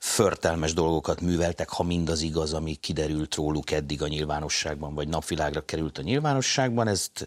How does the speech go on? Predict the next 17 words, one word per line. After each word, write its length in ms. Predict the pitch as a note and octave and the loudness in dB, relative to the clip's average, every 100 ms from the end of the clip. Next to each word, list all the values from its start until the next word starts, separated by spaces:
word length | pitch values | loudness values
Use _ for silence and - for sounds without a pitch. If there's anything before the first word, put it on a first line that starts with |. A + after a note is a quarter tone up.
| - - - - | -8 -6 -6 -4
ezen 200 | - D#2 | -2 2
nincs 280 | E2+ D#2+ - | 2 2 0
mit 180 | D#2 - | -2 -2
vitatkozni, 680 | E2+ F2+ - F2 D#2+ D#2+ D2 | 0 0 0 -2 0 0 0
ez 100 | - | 0
szerintem 480 | D2+ - D2 C#2 - - | -2 -4 -6 -8 -10 -12
minden 320 | C#2 C#2 C2+ | -10 -8 -6
épeszű, 500 | A#1 D2+ - - D#2+ | -4 -4 -2 -4 -2
normális 520 | D#2 D#2 D2+ D2+ - | -2 0 -2 -2 -2
ember 260 | D2+ D2 D2 | -2 -2 -2
egyetért 540 | C#2+ C#2+ - C#2 - | -2 -6 -6 -8 -6
ezzel. 360 | B1+ - A#1 - - - - - | -6 -4 -6 -8 -12 -14 -8 4
Az 260 | C#3+ E3 | 4 4
már 280 | E3 C#3+ B2+ | 4 4 6
egy 180 | A2 G#2 | 4 4
másik 540 | A2 A2 G#2+ - - - | 4 4 2 0 -2 -2
kérdés, 640 | F2+ E2 E2 A#2+ C#3 | 0 2 2 2 2